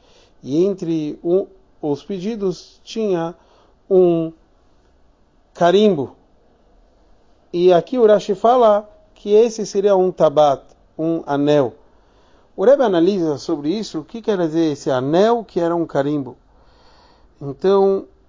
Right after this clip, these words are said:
o Rebbe nos traz que o conceito de anel e carimbo era porque ela sabia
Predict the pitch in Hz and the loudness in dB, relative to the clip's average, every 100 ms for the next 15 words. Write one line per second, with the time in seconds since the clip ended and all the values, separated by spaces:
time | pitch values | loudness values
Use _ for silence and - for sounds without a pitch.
0 | _ _ 185 185 226 233 185 - 165 170 | _ _ -4 -2 0 -2 -4 -4 0 2
1 | 147 147 - _ 147 - 151 139 202 202 | 0 -4 -16 _ -14 -12 -12 -6 -4 -4
2 | 190 147 147 135 170 165 147 165 - 170 | -8 -8 -6 -4 -4 -4 -6 -8 -6 -4
3 | 208 208 160 160 156 160 160 156 180 185 | -4 -6 -10 -8 -6 -6 -6 -10 -6 -2
4 | 202 220 196 - 196 - 165 165 202 156 | 2 4 2 -2 -12 -10 -10 -6 -6 -6